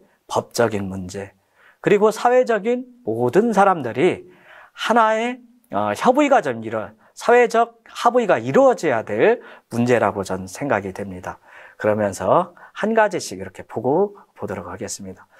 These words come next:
우선은 이제 낙타에 과-, 아, 낙태에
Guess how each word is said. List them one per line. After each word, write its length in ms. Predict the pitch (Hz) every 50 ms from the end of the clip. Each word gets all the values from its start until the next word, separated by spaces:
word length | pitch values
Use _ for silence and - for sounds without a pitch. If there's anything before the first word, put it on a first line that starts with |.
| - - - - - - -
우선은 360 | - 139 147 180 190 185 175 175
이제 180 | 160 175 165
낙타에 540 | 135 117 135 - - - 190 196 208 214 208
과-, 120 | 190 185 -
아, 240 | 127 123 113 113 113 -
낙태에 1000 | - 113 160 - _ _ _ - 190 185 185 165 135 131 123 131 185 233 247